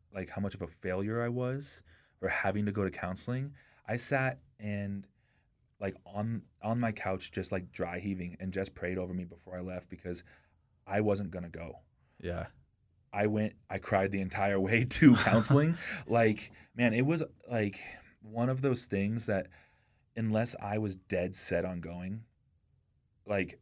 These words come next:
Speaker 1: actually, truly, I had made a commitment to my wife. I had promised her I would go. Um, otherwise, I would not have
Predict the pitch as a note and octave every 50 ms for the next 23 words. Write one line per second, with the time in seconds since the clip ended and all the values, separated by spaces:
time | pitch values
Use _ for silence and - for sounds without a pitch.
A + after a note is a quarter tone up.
0 | _ - A2+ A#2 B2+ B2+ - B2 - - - G2+ F#2 G2 A2 A#2+ - G#2 G2+ F#2+
1 | G2+ G2 F#2+ F#2+ - G2 F2+ F2 F2+ - F2+ D#2+ - - - - - _ _ _
2 | _ _ _ _ _ _ _ _ _ _ _ _ _ - G2+ F#2+ F#2+ - G2+ F2+
3 | F#2 F#2 - - E2+ D#2+ E2 E2 - C2+ A#1+ A#1 - - _ _ _ _ _ _
4 | _ _ - G2+ G2 F#2 F2+ - G2+ G2 G2+ G2 F#2 F#2 F#2 F#2 F#2+ F2+ F#2 F2
5 | F2 E2 D#2 - - - - - - -